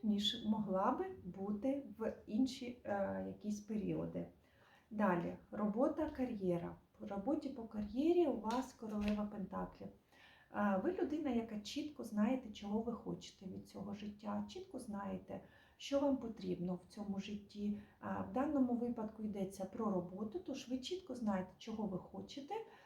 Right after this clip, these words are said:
І хто йде в пев-, е, хто, е, хоче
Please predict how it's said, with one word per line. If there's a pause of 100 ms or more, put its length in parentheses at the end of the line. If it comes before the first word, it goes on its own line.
(260)
І
хто
йде
в
пев-,
е,
хто,
е, (540)
хоче